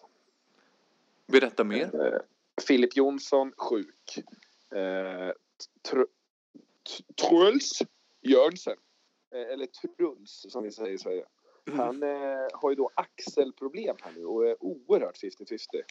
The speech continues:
Speaker 1: Truls Veiby Jörgensen. Det, jag tycker att det låter som att han har tre efternamn bara staplade på varandra.
Speaker 2: Mm, mm.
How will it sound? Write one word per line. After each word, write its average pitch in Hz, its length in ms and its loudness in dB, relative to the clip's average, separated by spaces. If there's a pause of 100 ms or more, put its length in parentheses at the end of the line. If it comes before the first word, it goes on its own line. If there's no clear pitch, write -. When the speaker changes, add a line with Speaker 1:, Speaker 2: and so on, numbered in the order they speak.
(240)
Speaker 1:
Truls 147 600 2
Veiby 117 400 2
Jörgensen. 117 600 2
Det, 135 380 2
jag 135 240 -2 (300)
tycker 165 280 -2
att 113 100 -2
det 120 60 -6
låter 113 180 -2
som 107 120 -6
att 98 100 -6
han 104 120 -4
har 101 100 -2
tre 104 420 -4
efternamn 123 480 -4
bara 107 180 -2 (120)
staplade - 440 -10
på 101 120 -6
varandra. 95 260 -10 (720)
Speaker 2:
Mm, 117 400 -6 (380)
mm. 110 280 -6